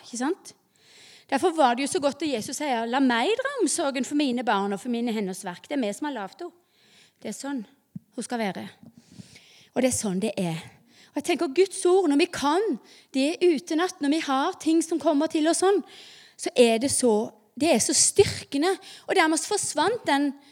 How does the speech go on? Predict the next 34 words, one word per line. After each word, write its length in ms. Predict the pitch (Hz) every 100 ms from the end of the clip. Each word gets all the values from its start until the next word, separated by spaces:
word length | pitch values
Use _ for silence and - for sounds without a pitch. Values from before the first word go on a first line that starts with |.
| -
frykten 480 | - 349 - - 302
eller 220 | 285 311
den 240 | 269 285 294
nøden 380 | 262 233 226 254
som 140 | 302
jeg 100 | 269
hadde 160 | 302 220
i 40 |
mitt 140 | 226 285
hjerte. 340 | 240 - 190 180 _ - - -
Ja, 120 | 226 233
ja, 240 | 226 214 254
hvis 180 | 240 -
Gud 240 | - 214 240
sier 300 | - 339 381
det, 100 | 392
så 140 | - 294
er 80 | 262
det 100 | 311
jo 60 |
fint. 260 | 453 427 240
Han 140 | 226 349
er, 160 | 349 247 277
han 220 | 233 202
har 100 | 254
jo 80 | 359
mye 160 | 339
mer 160 | 247 226
omsorg 420 | 311 269 - 220 214
for 160 | 262
henne 140 | 247 208
enn 100 | 226
jeg 60 |
har. 240 | 539 294